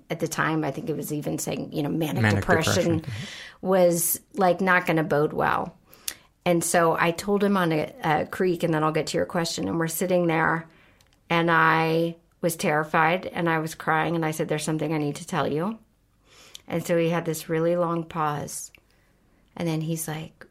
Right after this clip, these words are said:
Speaker 1: "Really? You're way less crazy than my last girlfriend." <laughs> He's very funny. Um,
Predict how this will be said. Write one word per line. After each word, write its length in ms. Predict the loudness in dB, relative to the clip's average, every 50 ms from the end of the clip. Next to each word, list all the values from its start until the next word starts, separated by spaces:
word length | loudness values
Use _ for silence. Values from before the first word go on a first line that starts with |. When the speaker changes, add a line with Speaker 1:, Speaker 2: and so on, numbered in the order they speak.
| _ _ _
Speaker 1:
"Really? 380 | -4 -4 -2 -4 -4 -8 -14 -18 -20 -20 _ _ _ _ _ _ _ _ _ _
You're 100 | -4 -2
way 240 | 0 0 0 0 0
less 200 | 0 -2 -4 -4
crazy 340 | -6 -4 -4 -2 -2 -2 -2
than 140 | -2 -2 -2
my 120 | -2 -2
last 300 | -2 -2 -2 -2 -4 -6 -8
girlfriend." 520 | -10 -10 -10 -12 -12 -8 -6 -6 -8 -8 -10 -8
<laughs> 1500 | -4 -4 -2 0 0 0 0 0 -2 -4 -4 -2 -2 -2 -2 -2 -2 -2 -2 -2 -2 -4 -2 -2 -2 -4 -4 -4 -4 -4 -4 -6 -16 -14 -10 -10 -8 -6 -6 -8 -8 -8 -10 -8 -8 -8 -8 -10 -20 -20 -20 -20 -14 -10 -6 -4 -2 0 0 0 0 -2 -8 -8
He's 180 | -4 -4 -4 -2
very 320 | 0 0 2 4 4 4
funny. 600 | 4 4 4 4 4 4 2 2 0 0 -2 -4 -8 -4 0 4
Um, 600 | 4 6 6 6 6 4 2 2 0 -2 -4 -6